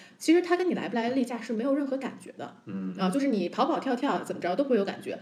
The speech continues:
Speaker 1: 可能就如果有人痛经的话，它还是会有一点痛，这个是没有办法解决的，
Speaker 2: 嗯。
Speaker 1: 但是它就没有任何生理上其他的感觉了，
Speaker 2: 啊。
Speaker 1: 它就能彻底解放你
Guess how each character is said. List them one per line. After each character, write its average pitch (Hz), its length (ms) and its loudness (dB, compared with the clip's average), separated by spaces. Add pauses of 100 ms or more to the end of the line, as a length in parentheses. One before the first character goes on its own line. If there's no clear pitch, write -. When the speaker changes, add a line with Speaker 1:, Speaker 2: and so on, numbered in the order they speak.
(140)
Speaker 1:
可 220 120 2
能 269 160 4
就 302 100 4
如 247 80 2
果 294 100 4
有 196 100 4
人 175 100 -2
痛 254 200 0
经 294 140 0
的 277 80 0
话， 226 100 -6
它 185 60 -2
还 - 100 -2
是 269 140 -2
会 262 140 4
有 - 80 -4
一 - 20 -4
点 - 140 -4
痛， 208 240 -6
这 311 80 4
个 294 60 6
是 - 40 -2
没 175 80 -2
有 165 60 -2
办 185 100 2
法 180 60 -2
解 - 180 -6
决 - 60 -10
的， - 240 -4
Speaker 2:
嗯。 - 180 -18
Speaker 1:
但 302 140 6
是 302 60 2
它 277 120 2
就 320 80 2
没 262 140 6
有 339 100 6
任 320 220 6
何 165 240 -2
生 311 240 2
理 226 40 2
上 180 200 -4
其 180 100 -4
他 262 160 0
的 254 60 2
感 - 180 -4
觉 - 120 -12
了， - 220 -12 (180)
Speaker 2:
啊。 - 100 -6
Speaker 1:
它 320 80 6
就 330 80 6
能 294 140 4
彻 349 280 6
底 - 160 2
解 170 220 0
放 165 260 -6
你 - 140 -8